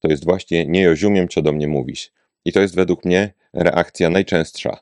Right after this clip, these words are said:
„Nie przesadzaj, jacyś tam zboczeńcy”, ktoś próbuje żartować. O, to jest też, y,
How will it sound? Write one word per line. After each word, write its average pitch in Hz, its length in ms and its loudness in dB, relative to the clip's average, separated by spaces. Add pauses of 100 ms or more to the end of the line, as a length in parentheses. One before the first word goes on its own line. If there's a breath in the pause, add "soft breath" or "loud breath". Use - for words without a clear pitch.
(720)
„Nie 110 220 4
przesadzaj, 82 800 2 (140)
jacyś 85 260 0
tam 76 160 -2
zboczeńcy”, 87 440 0
ktoś 92 160 0
próbuje 87 240 2
żartować. - 600 -2 (240)
O, - 180 -16 (100)
to 85 120 4
jest - 240 -2
też, - 340 0
y, 73 260 -2